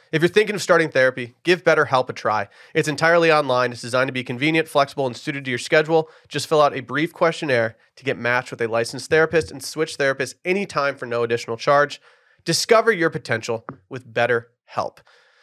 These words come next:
Visit betterhelp dot com slash circling today to get ten percent off your first month. That's BetterHelp, H E L P dot com slash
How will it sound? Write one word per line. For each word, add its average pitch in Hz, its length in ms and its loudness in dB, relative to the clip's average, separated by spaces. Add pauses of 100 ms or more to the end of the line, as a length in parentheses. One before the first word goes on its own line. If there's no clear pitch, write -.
(140)
Visit 196 280 4
betterhelp 190 480 2
dot 151 240 0
com 143 260 0
slash 131 300 0
circling 143 340 -2
today 156 220 2
to 156 80 -2
get 139 120 -4
ten 143 140 -2
percent 143 240 -6
off 135 160 2
your 127 60 -16
first 131 260 -6
month. 160 220 0
That's 131 160 -2
BetterHelp, 151 720 0 (120)
H 160 380 -4
E 165 320 -10
L 143 160 0
P 156 460 -10 (500)
dot 143 220 2
com 139 460 -2 (260)
slash 131 600 0